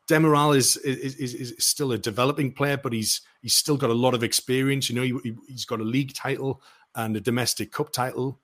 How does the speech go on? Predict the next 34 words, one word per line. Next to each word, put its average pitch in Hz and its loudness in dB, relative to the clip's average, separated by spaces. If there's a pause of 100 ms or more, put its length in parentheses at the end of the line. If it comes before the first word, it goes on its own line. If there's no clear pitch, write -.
uh, 107 -8
with, 101 -8
with 107 -6
Juventus. 120 -2 (420)
Um, 107 -6 (320)
he's 120 -2
a 117 0
very 120 2
good 131 0
player. 120 0 (120)
Um, 107 -2 (140)
thirty-five, 135 0
uh, 104 -8
caps - -4
for 98 -4
Turkey 110 -2
as 101 -2
well. 110 -2 (800)
It's, - 6
it's 156 6
encouraging 139 6
that, 117 -2
that 127 2
even 131 2
if, 127 0
you 139 0
know, 120 2
these 131 2
top 135 -6
targets 117 -2
don't 113 -2
come 110 -4
through, 151 0
that, 127 0